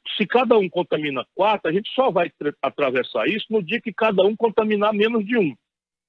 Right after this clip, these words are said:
Isso exige isolamento social radical. E aí está a responsabilidade do governo federal. Fica dando sinal contrário, como se houvesse uma contradição entre saúde, vida e economia.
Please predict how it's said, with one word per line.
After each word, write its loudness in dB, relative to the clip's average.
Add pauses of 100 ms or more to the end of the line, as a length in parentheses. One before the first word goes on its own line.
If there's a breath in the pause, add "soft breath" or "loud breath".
(580)
Isso 0
exige 2
isolamento 2
social -2
radical. -2 (300 soft breath)
E -2
aí 2
está -2
a 2
responsabilidade -2
do -6
governo -4
federal. 0 (500)
Fica -2
dando 0
sinal -2
contrário, 0 (160)
como -2
se -6
houvesse 0
uma -6
contradição -6 (160)
entre -4 (180)
saúde, 0
vida 0 (120)
e -4 (220)
economia. 0